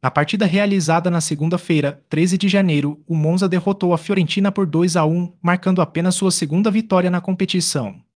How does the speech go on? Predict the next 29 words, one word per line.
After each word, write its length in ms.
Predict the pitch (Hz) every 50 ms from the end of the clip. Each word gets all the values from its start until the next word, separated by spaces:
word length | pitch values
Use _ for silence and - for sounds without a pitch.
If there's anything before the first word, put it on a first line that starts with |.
| _ _ _ -
O 40 | 117
desempenho 480 | 113 123 143 170 180 180 185 175 170 151
do 100 | 135 135
Monza 260 | 135 160 165 156 160
em 80 | 147
busca 360 | 131 131 131 135 - - 165 156
de 80 | 190
uma 100 | 190 202
mudança 400 | 202 202 165 143 139 135 - 175
de 100 | 156 180
sorte, 600 | 175 - - 170 151 139 135 - - - 165 156 - -
o 80 | 156 147
Monza, 540 | 139 139 143 156 160 160 160 165 160 160 -
considerado 680 | - 185 190 202 - - 226 220 208 180 175 180 175 180
lanterna 520 | 170 175 185 180 - 147 143 151 151 143
do 120 | 135 143 139
campeonato, 680 | - 190 185 190 214 202 175 156 147 147 - 175 165 -
aproveitou 560 | - 185 - - 220 208 226 214 220 196 185
a 40 | 175
fase 380 | - - - 180 180 185 185 180
difícil 400 | 180 190 - - 190 185 - 196
da 140 | 180 175 170
Fiorentina 560 | - 220 226 220 196 196 - 196 196 202 196
para 180 | - 196 190
conquistar 580 | 190 - 196 190 202 190 - - - 165 175 185
os 140 | 196 190 -
três 260 | - 175 156 151 -
pontos 360 | - 170 180 190 190 190 151
necessários. 920 | 160 165 156 - 170 151 - 160 131 113 107 - 101 110 - - - -